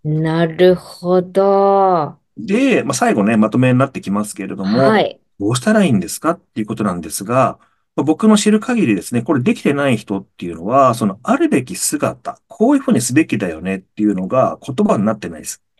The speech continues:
Speaker 1: なるほど。
Speaker 2: 頭の中あります。こんな風になってほしい。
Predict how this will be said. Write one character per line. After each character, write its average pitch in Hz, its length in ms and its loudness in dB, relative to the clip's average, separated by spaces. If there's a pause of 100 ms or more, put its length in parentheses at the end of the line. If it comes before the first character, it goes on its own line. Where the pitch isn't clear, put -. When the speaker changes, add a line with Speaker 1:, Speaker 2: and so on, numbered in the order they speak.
(960)
Speaker 1:
な 165 140 -12
る 165 80 -6
ほ 175 80 -4
ど。 160 140 -2 (580)
Speaker 2:
頭 196 280 2
の - 20 4
中 202 140 -4
あ 98 40 0
り 95 60 -2
ま - 100 -12
す。 - 160 -12
こ - 160 -2
ん 202 80 4
な 202 100 6
風 190 140 0
に 117 80 4
な 117 80 2
っ 123 80 -8
て 120 80 -10
ほ - 140 -14
し - 120 -8
い。 73 140 -12